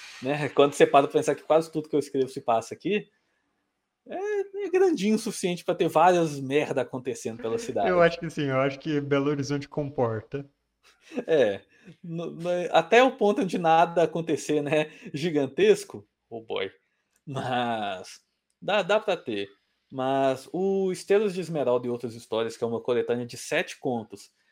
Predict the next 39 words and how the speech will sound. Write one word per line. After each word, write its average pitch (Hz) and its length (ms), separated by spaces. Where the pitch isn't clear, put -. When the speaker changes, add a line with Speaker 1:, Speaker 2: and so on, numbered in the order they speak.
Speaker 1:
é 135 140
exatamente 143 580
isso, 139 180
é 135 40
uma 131 340
visão 180 260
minha 254 460
do 135 560
cosmicismo, 156 720
né, - 140
que - 80
é 117 40
a - 20
filosofia 120 580
de 120 100
horror 104 240
cósmico, 123 640
que 135 100
eu, 135 340
eu 247 100
sou 285 160
uma 277 140
pessoa 208 280
que, 185 360
assim, 151 480
eu 156 120
escrevo 208 380
horror 202 260
cósmico, 127 560
mas 123 160
uma 170 100
coisa 165 240
que 160 100
eu 151 60
sei 156 220
que 147 280
também 208 220
é - 20
um 214 140